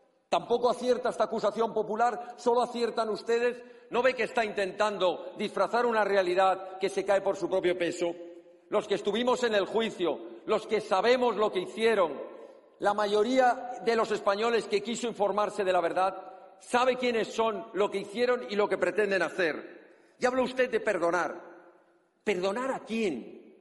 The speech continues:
¿Perdonar a quien no reconoce siquiera que haya cometido un delito? ¿Perdonar a quienes dicen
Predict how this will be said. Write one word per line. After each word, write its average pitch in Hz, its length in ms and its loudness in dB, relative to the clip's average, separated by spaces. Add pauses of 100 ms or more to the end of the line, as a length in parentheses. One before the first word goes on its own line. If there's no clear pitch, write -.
(480)
¿Perdonar 214 400 0
a 269 100 0
quien 202 300 -4
no 277 140 2
reconoce 262 580 -2
siquiera 247 480 -4
que 247 80 -2
haya 240 180 0
cometido 226 400 -2
un 220 80 -6
delito? 247 560 -4 (960)
¿Perdonar 220 920 0
a 220 120 -2
quienes 214 520 -2
dicen 247 640 -6